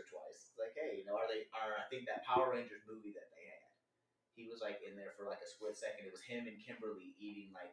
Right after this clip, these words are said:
having, like, it was, yeah, I think it was him and Kimberly at that point where they're fighting Rita Repulsa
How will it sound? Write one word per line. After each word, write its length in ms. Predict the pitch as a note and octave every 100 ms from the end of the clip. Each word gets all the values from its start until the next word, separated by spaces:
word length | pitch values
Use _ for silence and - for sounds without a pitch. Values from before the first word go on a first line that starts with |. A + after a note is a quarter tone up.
| -
having, 320 | G#2+ G#2 G2+ G2
like, 160 | F2+ - _ _ _
it 80 | -
was, 80 | - -
yeah, 240 | C3+ C#3 -
I 40 | C3
think 120 | C3
it 40 |
was 80 | -
him 160 | C3 A2+
and 80 |
Kimberly 400 | A2 G#2+ G#2+ G2+
at 100 | G2 F#2+
that 160 | - -
point 160 | A2
where 80 | G#2
they're 200 | G2 -
fighting 320 | G#2 G#2 G2+ G2
Rita 160 | G2 G2
Repulsa 480 | F#2+ - - -